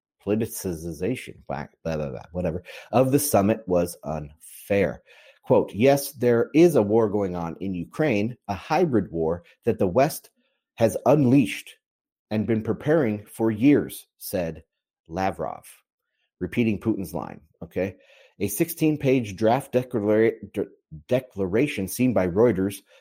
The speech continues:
which diplomats said was yet to be adopted by leaders, acknowledged the rift. Quote,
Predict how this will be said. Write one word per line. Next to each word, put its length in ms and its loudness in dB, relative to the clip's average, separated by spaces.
which 280 -4
diplomats 800 -4
said 560 0
was 280 -4
yet 220 0
to 80 -8
be 120 -2
adopted 500 -4
by 140 -4
leaders, 420 -10
acknowledged 680 0
the 80 -4
rift. 440 0
Quote, 380 0